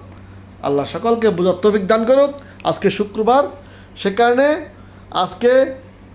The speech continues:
ইমানি দায়িত্ব থেকে কথাগুলো বললাম। আজকে মসজিদে মসজিদে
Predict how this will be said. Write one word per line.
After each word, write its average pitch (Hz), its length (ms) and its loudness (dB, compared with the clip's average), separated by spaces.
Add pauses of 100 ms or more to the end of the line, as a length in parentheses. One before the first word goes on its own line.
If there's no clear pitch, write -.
ইমানি 262 320 2
দায়িত্ব 226 320 0
থেকে 143 240 -8 (380)
কথাগুলো 165 420 0
বললাম। 143 420 -2 (200)
আজকে 165 240 -8
মসজিদে 156 380 -6
মসজিদে 165 480 -4